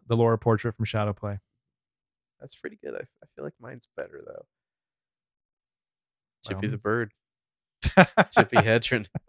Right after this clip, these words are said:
Speaker 2: Can't go wrong with Tippy.
Speaker 1: No, you can't. It's pretty good. It's pretty good. Um, okay. How many ca-,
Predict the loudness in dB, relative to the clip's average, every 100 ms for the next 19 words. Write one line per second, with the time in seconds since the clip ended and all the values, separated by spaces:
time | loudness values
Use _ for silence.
0 | -2 0 -4 -4 -10 -6 -8 -8 -20 -20
1 | -20 -20 -20 -20 _ -20 _ -20 -20 _
2 | _ _ _ _ _ _ _ 2 4 6
3 | 8 6 4 -2 -2 -4 -4 -10 _ _
4 | _ _ _ _ -14 -14 -14 -18 -20 _
5 | -6 0 0 -2 -10 -14 _ _ _ _
6 | _ _ _ -20 _ -20 -20 _ -6 -2
7 | -2 0 -2 -4 -10 _ _ _ _ _
8 | _ _ _ _ _ _ _ _ _ _
9 | -20 -20 _ -20 _ -8 -6 -2 -4 -6
10 | -10 _ _ _ _ _ _ -20